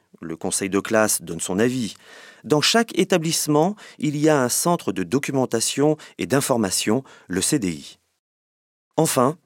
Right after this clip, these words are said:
les entreprises, les écoles ou les centres de formation organisent des salons de l'orientation. Là, les élèves peuvent recueillir des informations.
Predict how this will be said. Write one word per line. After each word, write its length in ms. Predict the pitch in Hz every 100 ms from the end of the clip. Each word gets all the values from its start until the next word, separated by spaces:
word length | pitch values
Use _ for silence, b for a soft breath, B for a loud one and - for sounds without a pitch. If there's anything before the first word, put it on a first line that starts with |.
| -
les 280 | 110 123 120
entreprises, 680 | 139 113 - 107 156 165 175
les 300 | 104 107 98
écoles 420 | 107 107 143 165 -
ou 180 | 110 110
les 140 | 101
centres 360 | - 117 - 92
de 160 | 87
formation 640 | 82 - 98 90 - 147 156 B B
organisent 420 | 107 120 143 135
des 120 | 113
salons 340 | - 120 131
de 100 | 143
l'orientation. 640 | 95 110 113 110 101 92 78 _ _ _ _ _
Là, 240 | 92 107 - B B B
les 220 | 101 101
élèves 240 | 110 123 -
peuvent 180 | 104
recueillir 460 | 85 117 123 110 120
des 160 | 98 92
informations. 560 | - 92 90 - 80